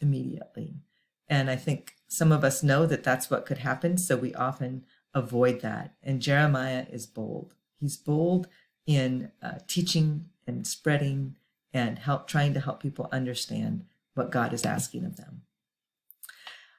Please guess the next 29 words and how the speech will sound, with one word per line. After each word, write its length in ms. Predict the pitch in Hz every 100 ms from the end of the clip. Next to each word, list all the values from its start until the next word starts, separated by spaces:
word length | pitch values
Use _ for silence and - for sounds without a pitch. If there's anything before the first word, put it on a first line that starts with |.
| _ 220
I 100 | 240
also 220 | 277 262
think 220 | 220 180
it's 120 | -
important 440 | 160 160 165 160 160
that 160 | -
we 160 | 156 151
think 340 | - 190 185
about 480 | 160 143 120 127 - _
lament 580 | 147 139 127 117 - -
and 200 | 147 147
how 180 | 139 180
do 100 | 214
we 260 | 165 143 139
define 540 | - - - 120 -
it? 220 | - - _
And 340 | 156 143 143 - _ _ _
do 180 | 160 220
we, 400 | 247 226 - - 160 - _ _ _ 190
are 140 | 240
we 140 | 262
willing 340 | 208 180 175 165
to 100 | 160
go 540 | - 147 147 147 147 - _ _
into 400 | 196 214 208 165
a 60 | 131
prayer 440 | - 143 123 120
of 220 | - 120
lament? 540 | 123 127 - - -